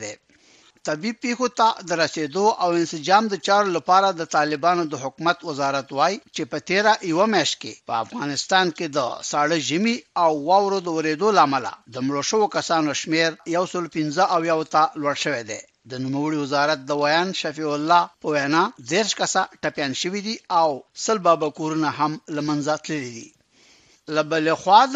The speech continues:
بشري چارو لپاره د ملګرو ملتونو د سرمنشي مرستیال مارټن ګریفټس، چې تیره اونۍ په کابل کې د طالبانو له حکومتي مشرانو سره د بشري مرستو د رسولو د انسجام په باب مذاکرات کړي، وایي چې دغه نړیوال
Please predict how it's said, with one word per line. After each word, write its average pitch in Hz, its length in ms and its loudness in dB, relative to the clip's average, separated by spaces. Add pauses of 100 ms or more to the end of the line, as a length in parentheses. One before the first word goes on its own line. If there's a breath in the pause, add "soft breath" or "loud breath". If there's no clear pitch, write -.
(100)
بشري 233 400 0 (120)
چارو 233 340 4
لپاره 208 340 6
د 208 100 -6 (120)
ملګرو 196 400 0
ملتونو 196 560 -2
د 190 140 -2
سرمنشي 156 540 -2 (300)
مرستیال 165 560 4 (300)
مارټن 185 400 2 (160)
ګریفټس، 185 440 0 (240)
چې 151 80 -6 (140)
تیره 220 300 4
اونۍ 226 220 2 (100)
په 196 60 -2 (100)
کابل 170 360 4
کې 220 140 0
د 180 160 -4
طالبانو 175 560 2
له 165 120 -2
حکومتي 160 420 -6
مشرانو 180 480 0
سره 120 160 -6 (180)
د - 20 -8 (200)
بشري 160 420 -4
مرستو 208 420 0 (140)
د - 20 0 (140)
رسولو 170 400 0 (160)
د - 0 - (100)
انسجام 160 400 2 (120)
په 147 120 -4
باب 165 220 4
مذاکرات 151 640 2
کړي، 170 180 -2 (100)
وایي 180 240 4 (480 loud breath)
چې 165 80 -6 (100)
دغه 185 180 6 (200)
نړیوال 160 380 0